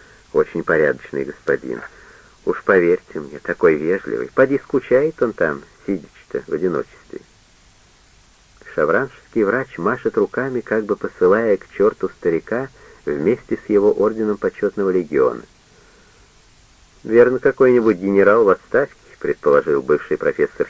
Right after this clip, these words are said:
химии, заговорщически улыбаясь. «Чего не знаю, того не знаю. Глядите сами. Вон его карточка на столе у вас под носом», сердится Марта.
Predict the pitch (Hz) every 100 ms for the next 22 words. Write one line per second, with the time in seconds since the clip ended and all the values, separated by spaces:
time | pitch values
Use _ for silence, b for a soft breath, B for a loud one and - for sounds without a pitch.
0 | - 117 120 107 107 76 76 82 80 101
1 | - - - - - 92 82 82 67 64
2 | - - _ _ b b b b b b
3 | b b _ _ - 143 135 113 78 78
4 | 90 82 73 64 62 62 64 62 65 85
5 | 104 80 69 - - 67 69 113 139 107
6 | 73 - 80 113 - - 107 98 - 95
7 | 90 78 73 101 - 69 64 64 - -
8 | 65 B B B _ - 73 65 67 -
9 | 69 67 65 -